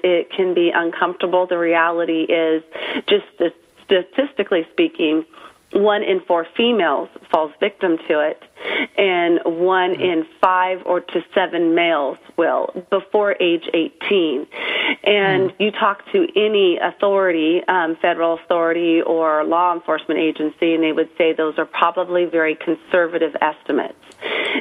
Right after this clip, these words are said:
Speaker 1: And both you and I would fall into that category, most assuredly. The thing that is also very heartbreaking is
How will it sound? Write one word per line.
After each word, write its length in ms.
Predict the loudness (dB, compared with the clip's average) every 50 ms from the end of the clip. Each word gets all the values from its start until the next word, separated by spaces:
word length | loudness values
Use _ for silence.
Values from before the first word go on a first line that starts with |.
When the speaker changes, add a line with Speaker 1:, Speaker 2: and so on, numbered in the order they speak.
| -4 -2
Speaker 1:
And 400 | 0 0 2 2 0 0 -2 -2 -4 -4 0
both 280 | 2 2 2 0 -2 -2
you 220 | 0 2 2 2
and 160 | 2 0 0 0
I 200 | 0 0 0 0
would 160 | -2 -4 -6 -4
fall 300 | 0 0 0 2 0 -2
into 280 | -4 -6 -6 -4 -2 -2
that 260 | 0 -2 -2 -4 -4
category, 640 | -2 0 0 0 0 -4 -6 -4 -4 -2 -2 -2 -2
most 220 | -2 -2 -4 -4 -6 -4
assuredly. 720 | -2 0 0 2 2 2 0 -2 -2 -2 -4 -4 -6 -8 -12 -12 -12 -10 -10 -10 -10 -10 -10 -12 -6 -2
The 100 | -2 -2
thing 280 | 2 2 2 2 2 2
that 260 | 2 2 2 2 0
is 80 | -2 -2 0 0
also 420 | 0 0 -2 -4 -2 -2 -2 0
very 240 | 2 0 0 0 0
heartbreaking 840 | -2 -2 0 2 0 0 0 -2 -2 -2 -2 -2 -2 -2 0 0 0
is 140 | 0 -2